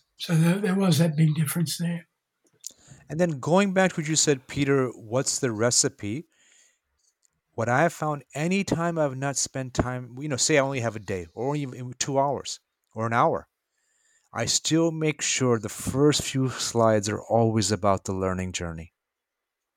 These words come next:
Speaker 1: Yes.
Speaker 2: So then at the
Speaker 1: Yeah.
Speaker 2: end of the hour or the day, they can't say, "You didn't tell me the answer." I say, "Wait a second, we were very clear in the beginning. This is your learning journey, learning to learn. This is about you confronting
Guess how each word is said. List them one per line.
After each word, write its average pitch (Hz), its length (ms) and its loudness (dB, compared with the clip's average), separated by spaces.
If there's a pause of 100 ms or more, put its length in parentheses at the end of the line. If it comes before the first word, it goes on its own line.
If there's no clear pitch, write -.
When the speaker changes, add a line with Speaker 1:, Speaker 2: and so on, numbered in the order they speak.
(440)
Speaker 1:
Yes. 123 300 -2 (260)
Speaker 2:
So - 140 -8
then 120 320 0
at 120 140 -2
the 117 100 -4
Speaker 1:
Yeah. 120 60 -6
Speaker 2:
end 127 100 -4
of 123 60 -2
the 123 120 -4
hour 135 400 4
or 120 160 -2
the 113 120 -6
day, 120 240 -2
they 117 240 -2
can't 110 420 -6
say, 120 380 2 (260)
"You 123 320 -2
didn't 120 240 2
tell 117 240 0
me 113 160 -4
the 95 180 -4
answer." - 540 -2 (1120)
I 104 80 -4
say, 104 160 0
"Wait 120 160 2
a 139 80 6
second, 98 340 0
we 123 140 -2
were 143 160 0
very 123 240 0
clear 113 140 -8
in 107 60 -6
the 98 60 -8
beginning. 101 440 -6
This 131 240 0
is 127 180 -6
your 135 220 -2
learning 117 340 -6
journey, 117 300 -4
learning 110 320 -6
to 113 100 -8
learn. 110 240 -2 (460)
This 113 120 2
is 123 60 2
about 110 240 2
you 127 140 4
confronting 107 920 -2